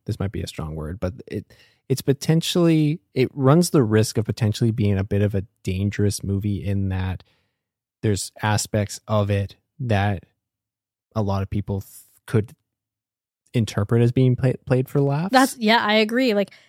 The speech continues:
Speaker 2: like I said, I don't think that the last quarter is played for laughs, but I could see people watching it and being like, "I love that movie 'cause that was so funny."
Speaker 1: Yeah.
Speaker 2: And, like,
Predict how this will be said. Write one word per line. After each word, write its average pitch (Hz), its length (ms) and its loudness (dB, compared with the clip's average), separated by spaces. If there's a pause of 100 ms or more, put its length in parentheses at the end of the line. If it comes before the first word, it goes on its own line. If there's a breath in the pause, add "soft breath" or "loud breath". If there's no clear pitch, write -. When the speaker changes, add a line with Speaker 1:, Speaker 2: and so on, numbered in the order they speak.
(160 soft breath)
Speaker 2:
like 262 100 2
I 247 60 6
said, 240 160 4
I 233 80 6
don't 254 260 0
think - 640 -4
that 208 100 2
the 214 100 0
last 202 400 -2
quarter 196 580 -6
is 196 120 -6
played 185 420 -8
for 196 140 -10
laughs, 202 560 -4 (640)
but 226 120 6
I 220 120 6
could 208 180 -6
see 220 680 -2
people 202 300 -2
watching 190 440 -2
it 185 80 -4
and 196 100 -4
being 196 100 -2
like, 190 140 -2
"I 196 60 -2
love 190 240 -2
that 196 200 0
movie 180 280 -6
'cause 180 180 -8
that 208 120 -16
was 202 120 -12
so 196 100 -10
funny." - 520 -16 (420)
Speaker 1:
Yeah. 92 260 -4 (240)
Speaker 2:
And, 202 160 0
like, 180 400 -4